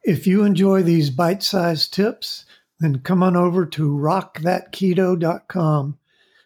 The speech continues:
and sign up for fabulous recipes, how-to tips, and inspirational stories of people who have lost weight or gotten healthy for the first time in their life.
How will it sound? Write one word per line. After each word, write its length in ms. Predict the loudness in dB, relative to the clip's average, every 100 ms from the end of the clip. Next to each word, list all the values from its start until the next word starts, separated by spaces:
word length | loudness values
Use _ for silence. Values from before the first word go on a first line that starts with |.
| -6
and 80 | -4
sign 360 | -2 0 2 2
up 260 | 0 -4
for 100 | -10
fabulous 760 | -6 0 0 2 2 2 0 -2
recipes, 880 | -2 -2 -4 -2 0 0 -2 -6 -18 _ _ _ _ -4
how-to 460 | -2 -2 0 -2
tips, 680 | 0 0 -2 -2 -14 -16 -18 _ -20 _ -6
and 140 | 0
inspirational 840 | 0 -2 -4 -2 0 0 -2 -2 -2
stories 720 | -4 0 2 2 2 -2 -8 _ _ _ _ _
of 200 | -6 -6
people 420 | -2 -2 0 -2 0
who 160 | 2
have 160 | 2 0
lost 560 | 0 0 0 -4 -8
weight 460 | -4 -2 -2 -4 -8 _ _ _ _ -4
or 180 | 0 2
gotten 360 | 0 -2 -2
healthy 480 | 0 0 -2 -4 -6
for 180 | -4 -4
the 100 | -4
first 520 | -6 -4 -4 -4 -4
time 320 | 0 2 2
in 120 | 2 2
their 140 | 2
life. 560 | 0 0 -4 -6 -16